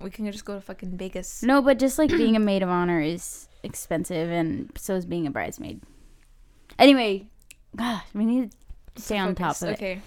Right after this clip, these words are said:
Speaker 1: So
Speaker 2: Um,
Speaker 1: Merry Christmas, everybody.
Speaker 2: It's gone. It's
Speaker 1: <laughs>
Speaker 2: past. But
Speaker 1: It's gone.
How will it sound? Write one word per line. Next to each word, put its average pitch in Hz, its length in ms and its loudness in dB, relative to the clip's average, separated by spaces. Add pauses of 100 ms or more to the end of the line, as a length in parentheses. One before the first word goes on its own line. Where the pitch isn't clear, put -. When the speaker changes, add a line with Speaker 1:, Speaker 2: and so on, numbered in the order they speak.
(200)
Speaker 1:
So - 140 6
Speaker 2:
Um, 302 80 6
Speaker 1:
Merry 320 240 10
Christmas, 302 460 4
everybody. 247 640 4 (680)
Speaker 2:
It's 190 140 -10
gone. 160 380 0
It's 202 140 -6
Speaker 1:
<laughs> 349 60 0
Speaker 2:
past. 180 400 0
But 208 280 4
Speaker 1:
It's 302 520 10 (140)
gone. 185 420 2